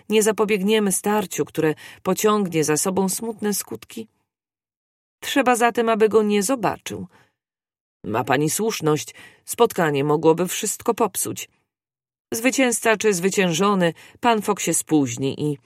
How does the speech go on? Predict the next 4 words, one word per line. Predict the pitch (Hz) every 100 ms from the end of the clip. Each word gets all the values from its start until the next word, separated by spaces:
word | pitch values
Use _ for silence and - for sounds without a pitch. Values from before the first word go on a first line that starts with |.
| _ _ _ _ _
i, | 226 226 262 _ _ _ _ _ _
dodał | 165 160 156 156
obieży | 160 160 160 175
świat, | - 139 117